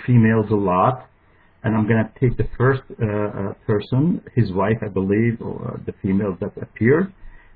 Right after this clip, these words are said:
And I would like her to say after me the first part in Arabic.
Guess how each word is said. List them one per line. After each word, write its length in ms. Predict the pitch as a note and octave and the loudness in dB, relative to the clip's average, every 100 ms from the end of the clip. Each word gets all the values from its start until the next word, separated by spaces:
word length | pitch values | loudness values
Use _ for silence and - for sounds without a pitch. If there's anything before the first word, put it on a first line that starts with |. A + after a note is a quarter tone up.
| - | -4
And 140 | G#2+ | -2
I 80 | A2+ | 0
would 220 | G2+ G#2 | -2 -2
like 200 | A2 B2+ B2+ | 0 0 0
her 80 | A#2 | -4
to 160 | - | -4
say 220 | G#2 - A2+ - B2 | -6 -2 -2 2 2
after 200 | B2 A#2+ | 2 2
me 260 | A2 A2 A2 | 4 4 2
the 200 | - - - | -4 -8 -2
first 240 | A#2+ B2+ - | -2 -2 -2
part 180 | B2 B2 | -2 0
in 140 | B2 | -2
Arabic. 440 | C#3+ B2 F2 E2+ | 2 2 0 -4